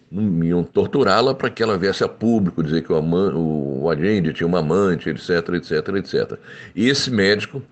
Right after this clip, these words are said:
é, salvou a mulher, é, é,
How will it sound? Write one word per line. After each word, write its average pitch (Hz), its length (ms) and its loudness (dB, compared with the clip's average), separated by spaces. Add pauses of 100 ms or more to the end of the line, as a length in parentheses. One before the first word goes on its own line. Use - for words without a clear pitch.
(500)
é, 87 200 2
salvou 110 680 2
a - 80 -2
mulher, 82 460 2 (600)
é, 78 220 -2
é, 82 280 2